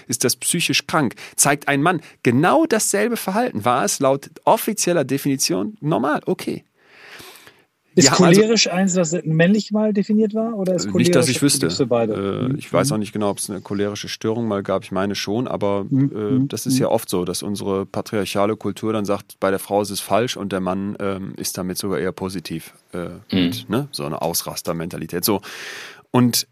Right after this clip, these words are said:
Speaker 1: daran merkt man schön, dass diese Gefühle eben immer auch eine kulturelle Komponente haben und bei den negativen gilt ganz oft,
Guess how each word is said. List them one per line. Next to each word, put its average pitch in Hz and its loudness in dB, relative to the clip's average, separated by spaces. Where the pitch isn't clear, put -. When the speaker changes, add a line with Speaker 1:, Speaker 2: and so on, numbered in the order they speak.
Speaker 1:
daran 135 4
merkt 135 4
man 165 4
schön, 160 4
dass 151 2
diese 127 -2
Gefühle 135 2
eben 113 2
immer 113 2
auch 95 0
eine 101 -2
kulturelle 110 0
Komponente 131 0
haben 113 2
und 98 -4
bei 95 0
den 92 -4
negativen 113 -2
gilt 95 -4
ganz 123 0
oft, - -2